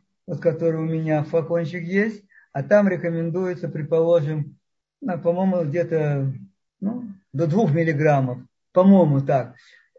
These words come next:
Ну, как рекомендуется? Это тоже, которое пять миллиграммов, тоже рекомендуемая доза. Но, по-моему, до двух миллиграммов,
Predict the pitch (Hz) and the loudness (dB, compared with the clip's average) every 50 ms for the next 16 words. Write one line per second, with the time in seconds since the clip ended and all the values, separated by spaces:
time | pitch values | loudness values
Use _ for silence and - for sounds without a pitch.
0 | _ _ - 180 208 220 196 277 254 175 190 196 147 208 214 214 214 208 190 196 | _ _ -2 0 0 2 6 6 6 6 4 4 4 4 4 4 4 2 4 4
1 | 170 147 135 135 139 160 165 208 208 208 214 294 262 240 240 208 180 - 180 180 | 2 2 0 -2 -2 -2 -2 -2 0 2 2 2 2 2 2 2 2 2 4 4
2 | 170 170 - - 208 202 180 185 190 180 175 160 180 175 180 180 165 151 - 277 | 4 4 4 4 2 2 2 0 -2 -4 -2 0 0 0 0 -2 -2 0 0 2
3 | 262 226 233 190 160 143 156 160 156 160 156 160 156 147 143 147 143 143 139 135 | 2 2 2 0 0 -2 -6 -6 -6 -6 -4 -2 -2 0 0 0 0 0 0 -2
4 | 139 139 - - _ _ 143 139 170 165 147 123 113 127 127 - - - _ _ | -4 -6 -12 -20 _ _ 0 4 4 4 4 4 0 -4 -6 -8 -10 -16 _ _
5 | - - 170 147 208 214 220 262 262 254 247 226 202 196 202 185 160 175 190 226 | -6 -4 0 2 2 4 6 6 6 6 4 4 4 2 2 0 0 -2 -4 -2
6 | 175 156 196 196 190 185 170 160 175 170 160 156 151 151 170 190 - | 0 2 2 2 2 2 2 4 4 4 4 4 2 -2 -2 -4 -8